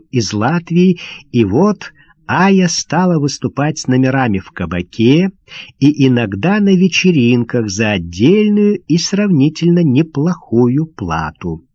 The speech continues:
Правда, обслуживать Толю ей, как и девушкам из конторы, приходилось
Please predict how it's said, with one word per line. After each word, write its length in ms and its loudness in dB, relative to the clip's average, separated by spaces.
Правда, 580 2
обслуживать 960 0
Толю 340 2
ей, 360 2
как 280 -6
и 40 -2
девушкам 580 -4
из 120 -10
конторы, 460 -6
приходилось 600 -2